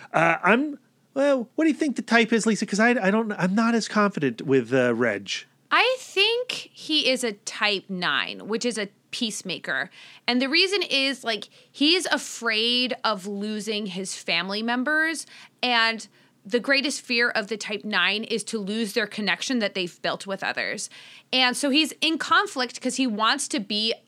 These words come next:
Speaker 2: a good parent. He wants his daughters to have their own dream.
Speaker 1: He wants his kids to be happy.
Speaker 2: Exactly. But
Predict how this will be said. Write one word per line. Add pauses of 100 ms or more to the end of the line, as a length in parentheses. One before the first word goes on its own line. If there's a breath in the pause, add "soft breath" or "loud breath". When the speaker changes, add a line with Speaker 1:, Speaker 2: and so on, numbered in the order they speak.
(220)
Speaker 2:
a
good
parent.
He
wants
his
daughters
to
have
their
own
dream.
Speaker 1:
He
wants
his
kids
to
be
happy. (200)
Speaker 2:
Exactly. (440 soft breath)
But